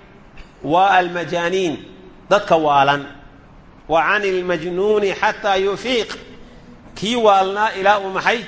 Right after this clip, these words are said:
Ilaa uu soo miiraabo. Nin waalan, qofku waalani markuu soo miiraabo oo isagu miyirkiisa iyo maskaxdiisu ay soo noqoto, unbaa salaad laga rabaa.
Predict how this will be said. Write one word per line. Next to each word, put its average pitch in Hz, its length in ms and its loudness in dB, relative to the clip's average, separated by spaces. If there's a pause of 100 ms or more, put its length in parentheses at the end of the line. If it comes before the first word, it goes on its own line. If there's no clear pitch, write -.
(1000)
Ilaa 180 180 2
uu 196 80 -4
soo 233 240 -2
miiraabo. 170 560 -2 (760)
Nin 247 120 -6
waalan, 214 520 2 (1800)
qofku 214 280 0
waalani 196 300 2
markuu 202 280 -4
soo 240 240 0
miiraabo 170 580 -2 (840)
oo 185 120 0
isagu 214 400 0
miyirkiisa 226 600 -2
iyo 180 100 -2
maskaxdiisu 170 680 -2
ay 160 100 -2
soo 202 180 0
noqoto, 175 360 -2
unbaa 160 180 0
salaad 147 300 0
laga 113 160 -8
rabaa. - 240 -16